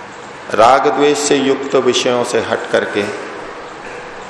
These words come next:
अविद्या से युक्त जो चिंतन चल रहा है, विचार चल रहा है, उससे हट करके हमें राग द्वेष रहित,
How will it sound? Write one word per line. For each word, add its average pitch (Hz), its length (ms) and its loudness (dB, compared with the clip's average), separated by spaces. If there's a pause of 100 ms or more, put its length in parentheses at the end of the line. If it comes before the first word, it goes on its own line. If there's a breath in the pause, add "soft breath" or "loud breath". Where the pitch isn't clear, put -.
(480)
अविद्या 131 500 6
से 160 180 2
युक्त 143 400 0
जो 135 180 2
चिंतन 127 440 0
चल 120 220 0
रहा 117 220 2
है, 113 100 0
विचार 113 420 2
चल 110 240 0
रहा 107 240 2
है, 110 120 0
उससे - 480 2
हट 131 220 0
करके 95 360 0 (1700)
हमें 113 540 -2 (800)
राग 104 180 4
द्वेष 104 380 -2
रहित, 101 380 -4